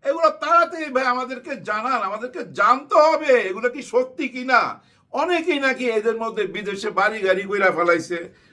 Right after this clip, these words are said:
আবার ওই যে আসিফ নজরুল স্যার আমাদের, উনি টিচার তো, ভাই, আইনের টিচার, এই সরকারের সাথে আছে। ওনার বউ বাচ্চা নাকি বিদেশে, এবং বিদেশে নাকি ওনার বাড়ি আছে।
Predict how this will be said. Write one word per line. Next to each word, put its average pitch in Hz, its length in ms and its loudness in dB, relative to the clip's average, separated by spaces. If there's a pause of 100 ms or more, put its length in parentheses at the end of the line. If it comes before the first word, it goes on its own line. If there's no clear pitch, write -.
(120)
আবার 220 360 6
ওই 233 140 -4
যে 233 80 -4
আসিফ 233 580 -2
নজরুল 180 360 -4
স্যার 117 380 -2
আমাদের, 107 600 -10
উনি 269 200 -8
টিচার 190 400 -4 (100)
তো, 101 120 -14
ভাই, 113 280 -8 (220)
আইনের 262 520 2
টিচার, 127 520 -6 (220)
এই 262 160 6
সরকারের 247 520 0
সাথে 170 380 -4
আছে। 117 440 -6 (480)
ওনার 254 300 2
বউ 240 360 6
বাচ্চা 240 420 2
নাকি 214 280 -8
বিদেশে, 190 480 -6
এবং 185 400 -8
বিদেশে 180 420 -4
নাকি 185 220 -6
ওনার 170 220 -4
বাড়ি 160 440 0
আছে। 98 380 -8